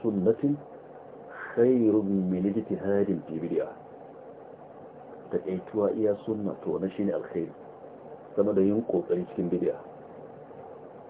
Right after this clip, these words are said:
Haka ya zo ma ga sahabi wanda ake kira da Abu Darda, shi ma ya faɗi magana kwatankwacin wannan wadda ainihin al-Imam Muhammad bin Nasr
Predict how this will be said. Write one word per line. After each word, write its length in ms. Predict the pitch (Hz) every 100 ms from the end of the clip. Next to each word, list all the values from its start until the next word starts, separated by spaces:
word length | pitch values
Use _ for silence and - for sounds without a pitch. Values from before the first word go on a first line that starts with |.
| -
Haka 220 | 92 101
ya 160 | 90
zo 160 | 92 101
ma 240 | 98 95 92 - - - - - - -
ga 80 | -
sahabi 520 | 87 87 90 95 92 85
wanda 240 | 92 90
ake 140 | - 85
kira 180 | 92 85
da 100 | 95
Abu 140 | 92 87
Darda, 340 | 90 98 117 120 - - - - - - - -
shi 100 | 87
ma 100 | 92
ya 100 | 98
faɗi 180 | 95 87
magana 320 | 85 82 87
kwatankwacin 560 | 82 - 87 82 - 87
wannan 360 | 85 85 80 78 -
wadda 380 | - 90 - - 50 50 - - - - - - - - -
ainihin 400 | 85 87 90 95
al-Imam 600 | 73 76 82 95 98 90 - - - -
Muhammad 340 | - - 110 98
bin 160 | 98 90
Nasr 360 | 98 92 80